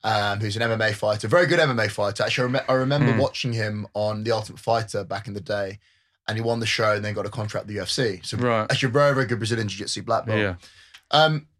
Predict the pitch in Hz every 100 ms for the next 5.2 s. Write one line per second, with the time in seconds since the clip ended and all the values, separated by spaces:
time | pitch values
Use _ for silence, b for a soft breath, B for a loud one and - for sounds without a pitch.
0 | - 139 214 180 175 160 143 127 123 139
1 | - 135 135 - 117 110 120 117 131 127
2 | 120 139 143 135 127 110 117 117 113 123
3 | 117 101 113 113 101 - - 110 104 -
4 | _ 156 180 165 143 - - 151 151 143
5 | 131 120